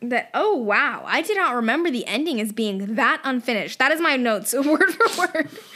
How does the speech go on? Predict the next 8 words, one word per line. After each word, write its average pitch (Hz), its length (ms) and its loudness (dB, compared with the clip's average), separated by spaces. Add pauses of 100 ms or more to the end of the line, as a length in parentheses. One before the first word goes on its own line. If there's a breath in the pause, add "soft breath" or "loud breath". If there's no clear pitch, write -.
(220 loud breath)
Because 330 1040 0 (960 loud breath)
basically 370 400 2
the 277 100 0
end 220 120 2
of 262 60 -2
the 277 60 2
book 226 380 -4
is 185 540 -4